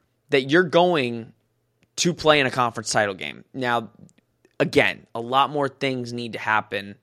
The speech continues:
for that to happen. But, uh, it, it's a huge thing for the program,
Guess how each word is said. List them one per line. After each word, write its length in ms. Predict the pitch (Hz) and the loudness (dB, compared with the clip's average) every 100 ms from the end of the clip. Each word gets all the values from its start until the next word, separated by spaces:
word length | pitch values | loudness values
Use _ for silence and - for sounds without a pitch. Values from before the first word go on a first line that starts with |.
| _ _ _ _ _ _ _ - | _ _ _ _ _ _ _ -2
for 240 | 247 277 | 4 4
that 220 | 143 110 | 4 0
to 60 | 120 | -6
happen. 440 | 98 - - 104 _ _ _ _ _ _ _ _ _ _ | -6 -6 -16 -16 _ _ _ _ _ _ _ _ _ _
But, 400 | 151 113 - - _ _ _ _ - | 4 6 0 -14 _ _ _ _ -2
uh, 480 | 117 107 101 90 - _ _ _ _ _ _ _ _ _ _ | 2 2 2 -2 -6 _ _ _ _ _ _ _ _ _ _
it, 160 | 87 - - - | -16 -16 -20 -4
it's 400 | 147 139 147 - | -2 0 -2 -4
a 60 | |
huge 420 | 120 - 185 156 - | -4 -2 0 -2 0
thing 320 | 143 104 101 - | 0 0 -8 -6
for 80 | |
the 100 | 120 | -6
program, 600 | 104 120 107 101 90 95 | -2 -2 0 -6 -12 -14